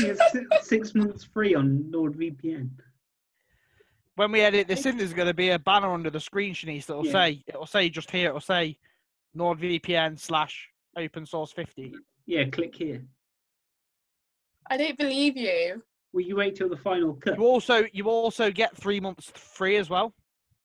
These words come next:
Speaker 1: No,
Speaker 3: So you
Speaker 1: no,
Speaker 3: get
Speaker 1: no,
Speaker 3: it
Speaker 1: it's
Speaker 3: half
Speaker 1: six,
Speaker 3: price
Speaker 1: six
Speaker 3: and
Speaker 1: months.
Speaker 3: then three months off.
Speaker 2: It's, it's half pu-, it's half price and three months free.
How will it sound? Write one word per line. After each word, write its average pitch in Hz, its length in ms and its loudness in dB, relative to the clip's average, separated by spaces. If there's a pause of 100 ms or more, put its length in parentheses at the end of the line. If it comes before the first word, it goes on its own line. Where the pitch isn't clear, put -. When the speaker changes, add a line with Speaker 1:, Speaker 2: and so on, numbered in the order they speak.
(1080)
Speaker 1:
No, - 80 -16
Speaker 3:
So - 160 -8
you 254 140 2
Speaker 1:
no, 190 40 6
Speaker 3:
get 330 140 4
Speaker 1:
no, - 80 4
Speaker 3:
it - 20 2
Speaker 1:
it's 247 100 0
Speaker 3:
half 254 220 6
Speaker 1:
six, - 140 -16
Speaker 3:
price 240 260 4
Speaker 1:
six - 80 -12
Speaker 3:
and 180 80 -4
Speaker 1:
months. 240 220 2
Speaker 3:
then 226 180 -2
three 220 300 -10
months 208 260 -8
off. 175 340 0
Speaker 2:
It's, 180 200 -20
it's 208 160 0
half 240 420 2
pu-, 247 120 0 (100)
it's 202 180 -2
half 226 300 4
price 180 500 2
and 165 140 -8
three 190 240 -4
months 175 280 -8
free. 156 380 -6